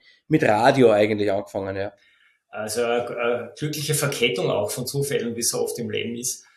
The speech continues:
Speaker 1: Komplett,
Speaker 2: Da gibt's ja eine
Speaker 1: ja.
Speaker 2: lustige Geschichte von einer Hansi Hinterseher-Parodie von dir.
Speaker 1: <laughs>
Speaker 2: Magst du die erzählen?
Speaker 1: Es findet, glaub ich, jeder, der einmal meinen Namen googelt. Das,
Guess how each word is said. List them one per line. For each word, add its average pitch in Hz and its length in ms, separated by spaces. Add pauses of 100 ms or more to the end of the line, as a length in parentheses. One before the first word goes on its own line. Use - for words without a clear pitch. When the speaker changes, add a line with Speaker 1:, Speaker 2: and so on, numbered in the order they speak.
(280)
Speaker 1:
Komplett, - 200
Speaker 2:
Da 107 60
gibt's 104 100
ja 175 80
eine 147 80
Speaker 1:
ja. - 60
Speaker 2:
lustige - 300
Geschichte 160 600
von 143 240
einer 127 280
Hansi 135 680
Hinterseher-Parodie 123 1040
von 143 220
dir. - 320
Speaker 1:
<laughs> - 40
Speaker 2:
Magst - 220
du - 180
die 143 40
erzählen? 139 380 (720)
Speaker 1:
Es - 720 (160)
findet, 220 460
glaub 160 240
ich, 165 120
jeder, 175 440
der 156 260
einmal 143 520
meinen 139 320
Namen 143 360
googelt. 139 440
Das, - 200